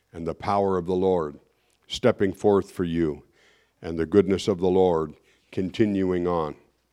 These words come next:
Well, reasonable service. Reasonable.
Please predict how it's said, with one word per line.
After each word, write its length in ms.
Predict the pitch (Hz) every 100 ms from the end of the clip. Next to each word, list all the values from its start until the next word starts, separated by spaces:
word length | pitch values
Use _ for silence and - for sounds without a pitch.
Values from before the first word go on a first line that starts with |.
| _ _ _ _ _ _ _ _ _ _ _ _ _
Well, 380 | 113 113 135 175 - _ _ _ _ _ _
reasonable 640 | 120 175 156 160 151 151
service. 680 | - 143 107 85 - - - - _ _ _ _ _ _ _ _ _ _ _ _ _ -
Reasonable. 640 | 120 120 92 92 76 67